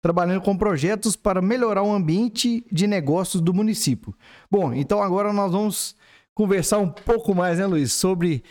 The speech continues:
o que é ser secretário de Desenvolvimento Econômico, né, e você ainda pegou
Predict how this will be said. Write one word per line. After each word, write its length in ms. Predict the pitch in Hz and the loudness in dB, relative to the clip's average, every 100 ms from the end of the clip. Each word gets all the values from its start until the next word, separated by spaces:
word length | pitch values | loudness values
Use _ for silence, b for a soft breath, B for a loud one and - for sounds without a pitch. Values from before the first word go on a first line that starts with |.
| B B - | B B -4
o 20 | |
que 120 | 233 214 | 0 0
é 40 | |
ser 200 | - 190 | 0 0
secretário 560 | - 208 196 147 180 185 | 0 0 0 0 0 0
de 80 | |
Desenvolvimento 500 | 175 160 160 156 156 | 0 0 0 0 0
Econômico, 580 | 156 131 123 175 190 - _ B B B | -2 0 0 -2 -4 -10 _ B B B
né, 180 | 147 156 | 0 2
e 140 | 151 | 0
você 140 | 131 175 | 0 0
ainda 180 | 185 | 0
pegou 600 | 175 190 151 175 196 185 | 0 0 0 0 0 -2